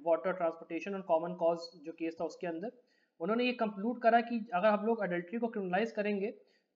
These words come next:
तो वो एक regressive step होगा Supreme Court के द्वारा, जो कि उन्होंने एक transformative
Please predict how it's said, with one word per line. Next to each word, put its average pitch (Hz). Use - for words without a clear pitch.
तो 233
वो 233
एक 247
regressive 185
step 226
होगा 220
Supreme 226
Court 220
के -
द्वारा, 190
जो 202
कि 214
उन्होंने 226
एक 208
transformative 185